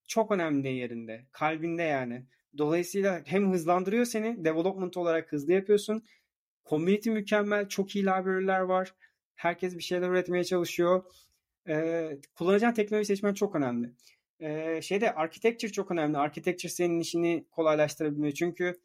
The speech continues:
startupta pivot çok kolay oluyor. Pivot dediğimiz şey ne? Bir yola çıkıyorsun, sonrasında bakıyorsun bu yolun sonu iyi gitmiyor.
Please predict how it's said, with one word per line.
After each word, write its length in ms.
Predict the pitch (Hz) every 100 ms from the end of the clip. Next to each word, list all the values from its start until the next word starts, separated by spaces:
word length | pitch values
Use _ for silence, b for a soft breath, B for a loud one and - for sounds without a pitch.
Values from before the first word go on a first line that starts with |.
| _
startupta 760 | - - 190 196 202 196 214 208
pivot 380 | - 190 196 196
çok 240 | 202 202
kolay 200 | 190 160
oluyor. 220 | 135 127
Pivot 340 | - 170 202 196
dediğimiz 380 | 185 190 190 -
şey 200 | 190 202
ne? 200 | 202 202
Bir 140 | 170
yola 220 | 185 185
çıkıyorsun, 480 | 190 - 202 180 196
sonrasında 440 | 190 185 180 - 175
bakıyorsun 480 | 175 185 - 175
bu 60 | 165
yolun 240 | 175 165
sonu 240 | 165 170 175
iyi 120 | 165
gitmiyor. 360 | 180 - 175